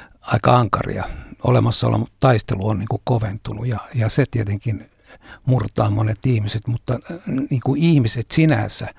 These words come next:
äh, musta on, niinku, kaikessa moniulotteisuudessaan niin, t-, niinku, yleensä hirveän mukavia.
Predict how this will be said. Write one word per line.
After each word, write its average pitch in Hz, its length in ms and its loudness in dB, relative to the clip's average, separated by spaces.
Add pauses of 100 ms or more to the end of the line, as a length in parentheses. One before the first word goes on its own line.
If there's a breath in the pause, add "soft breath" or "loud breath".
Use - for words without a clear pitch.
(580 loud breath)
äh, 104 120 2 (180)
musta 113 420 0
on, 101 120 2
niinku, 110 420 -2 (960 loud breath)
kaikessa 113 520 2
moniulotteisuudessaan 104 1300 0
niin, 101 160 -2
t-, - 520 -12
niinku, 110 380 0 (400)
yleensä 127 380 2 (260)
hirveän 107 360 2
mukavia. - 600 -6